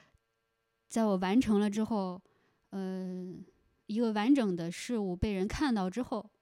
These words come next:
就是那个时候，甚至是再过一段时间，人们去看的时候，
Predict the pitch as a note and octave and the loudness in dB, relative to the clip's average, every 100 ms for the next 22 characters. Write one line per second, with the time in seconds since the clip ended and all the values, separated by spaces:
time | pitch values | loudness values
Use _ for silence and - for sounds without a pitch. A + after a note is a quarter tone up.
0 | _ - A#3 A3+ B3+ D#4 A3 G3+ F#3+ F#3 | _ -10 -4 0 2 2 0 -4 -6 -8
1 | F#3+ _ _ - - C#4+ C#4 C4+ E4+ C#4+ | -10 _ _ -6 0 2 2 -2 -2 -2
2 | G#3+ G3 F#3+ G3 A3 F#3+ F#3+ F#3 F#3 F#3 | -2 -4 -4 -4 -4 -4 -4 -4 -4 -2
3 | G3 A3 A3+ - C4+ G3 F3+ F3+ F3+ | -2 -4 -4 -4 -4 -4 -6 -8 -8